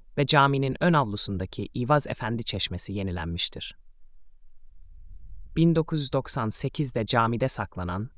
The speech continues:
Sakalı Şerif kaybolmuş ve halen bulunamamıştır. İki binli yıllarda cami çevresinde çeşitli düzenlemeler yapılmıştır. Camiyi altıgen temelli, tek ana kubbeli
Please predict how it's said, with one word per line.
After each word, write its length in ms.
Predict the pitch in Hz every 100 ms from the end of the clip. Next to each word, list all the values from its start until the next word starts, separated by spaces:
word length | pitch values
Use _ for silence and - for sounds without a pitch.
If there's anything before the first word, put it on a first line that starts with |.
| -
Sakalı 420 | - 139 165 160
Şerif 340 | - 127 120
kaybolmuş 680 | - 123 104 92 90 120 - - -
ve 40 |
halen 500 | 113 143 139 107 104
bulunamamıştır. 880 | 107 110 123 98 82 - - - - - - - - - - -
İki 240 | 165 214
binli 240 | 208 185 175
yıllarda 560 | 151 117 104 - 98
cami 360 | - 127 143 165
çevresinde 640 | - 117 101 - 95 85
çeşitli 520 | - 135 - 147 139
düzenlemeler 600 | 113 113 104 98 107 120
yapılmıştır. 760 | 104 87 80 82 - - 82 - - - _ _ - - - -
Camiyi 560 | 170 165 151 110 107 147 -
altıgen 480 | 151 156 - 180 160
temelli, 580 | 147 135 110 95 95 117 -
tek 220 | 220 196
ana 160 | 160
kubbeli 500 | - - - 98 113